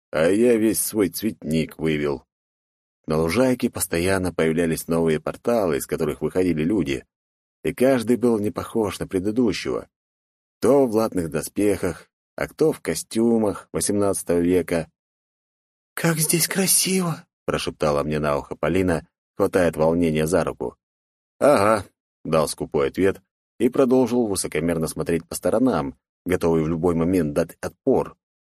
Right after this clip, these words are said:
Если бы я здесь был сам, то вообще не волновался бы ни о чём. «Дамы, в любой непонятной ситуации можете убивать»,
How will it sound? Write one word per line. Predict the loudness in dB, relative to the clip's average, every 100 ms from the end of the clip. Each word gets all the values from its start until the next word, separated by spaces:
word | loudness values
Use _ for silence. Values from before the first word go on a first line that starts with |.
| _ _ -2
Если | 0 2
бы | 4 4
я | 4
здесь | 4 2 2
был | 0 0
сам, | 0 0 -2 0
то | 0
вообще | 0 -2 -2
не | 2
волновался | 2 2 2 0 0 -4
бы | -2
ни |
о | -4
чём. | -2 -4 -6 -10 _ _ _ _ _ _ _ _ _ _ 0
«Дамы, | 4 4 4 0 _ _ -6
в |
любой | 0 4 4
непонятной | 4 2 0 0 -2
ситуации | 0 2 2 2 2
можете | 2 0 0 0
убивать», | 2 2 0 -2